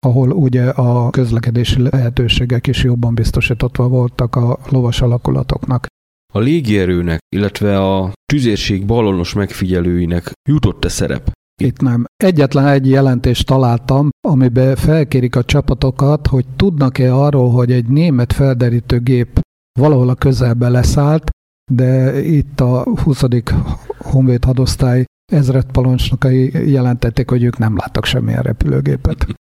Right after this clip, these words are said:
Speaker 2: Értem. És az oroszok?
Speaker 1: Orosz repülőgépet igen. Itt különösen a Dukla környéki harcok esetében berepültek orosz repülőgépek. Erről jelentések szólnak.
Speaker 2: És felderítés céljából, vagy esetleg bombáztak is egy-egy támpontot?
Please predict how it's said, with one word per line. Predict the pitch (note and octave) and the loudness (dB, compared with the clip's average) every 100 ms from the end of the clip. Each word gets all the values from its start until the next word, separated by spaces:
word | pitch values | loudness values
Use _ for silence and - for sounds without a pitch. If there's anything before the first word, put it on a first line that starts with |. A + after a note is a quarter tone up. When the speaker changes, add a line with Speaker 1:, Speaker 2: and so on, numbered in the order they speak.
| _ | _
Speaker 2:
Értem. | G2 F#2+ - E2+ - - - | -2 0 -2 -4 -8 -20 -4
És | G#2 - | -2 0
az | G2+ F#2 | 0 0
oroszok? | G2+ G2 - D3 - - _ _ | 0 0 0 -2 -4 -16 _ _
Speaker 1:
Orosz | D#3+ E3 - | 0 2 2
repülőgépet | C3+ B2+ B2+ B2+ B2 A#2+ B2 - | 0 2 2 2 0 0 -2 0
igen. | A2+ G#2+ B2 - _ - | -2 0 -2 -4 _ -4
Itt | C#3 - | -4 0
különösen | D#3+ E3+ B2+ - C3 | 0 2 2 2 2
a | B2+ | 0
Dukla | B2+ - | -2 -2
környéki | B2 B2 B2 A#2+ B2 | -4 0 0 0 0
harcok | B2+ A#2+ - B2 | 0 0 -2 0
esetében | B2 C#3+ B2+ C#3 C3 B2+ C3+ C#3+ | 0 0 0 0 0 2 2 2
berepültek | B2+ C#3 A#2+ - B2 A#2+ - A#2+ - | 2 0 0 -2 0 -2 -2 -4 -4
orosz | G#3 B2+ A#2+ - - - - - | -2 0 2 0 0 -4 -8 -6
repülőgépek. | A#2+ A#2 B2+ A#2 B2 C3+ A#2+ - - - - _ | -4 -2 0 0 0 -2 -2 -4 -6 -8 -10 _
Erről | C#3+ C3 B2+ B2+ C3 - | -2 0 2 0 -2 -2
jelentések | D3+ B2+ A#2 A2+ B2+ - C3+ | -2 0 0 0 -2 -2 -2
szólnak. | - C#3+ C3+ C3+ C3 - _ _ - - - | -2 -2 0 -2 -4 -8 _ _ -18 -16 -12
Speaker 2:
És | - | -8
felderítés | - G2 G#2 A#2+ B2+ C3 B2 | -2 0 0 2 0 0 -4
céljából, | - C3 A#2+ A#2 A2+ A2+ A2+ | -2 0 2 0 0 0 0
vagy | G#2+ G#2 G2 - | 0 -2 -4 -8
esetleg | A#2 G#2+ G2+ G2+ | -6 -6 -4 -4
bombáztak | F#2+ F#2 F2 E2 - F#2+ | -2 -4 -2 -4 -4 -8
is | E2+ - | -6 -4
egy-egy | E2 E2+ | -4 -4
támpontot? | - D#2+ D#2+ - E2+ F#2 G2 | -4 -4 -4 -6 -6 -6 -8